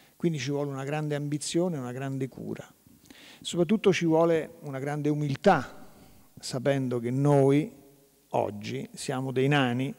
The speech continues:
che mettiamo mano a qualcosa che hanno realizzato i giganti. Ci vuole una sobrietà,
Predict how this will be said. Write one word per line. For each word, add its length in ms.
che 180
mettiamo 520
mano 480
a 100
qualcosa 680
che 160
hanno 300
realizzato 500
i 100
giganti. 800
Ci 180
vuole 340
una 280
sobrietà, 1040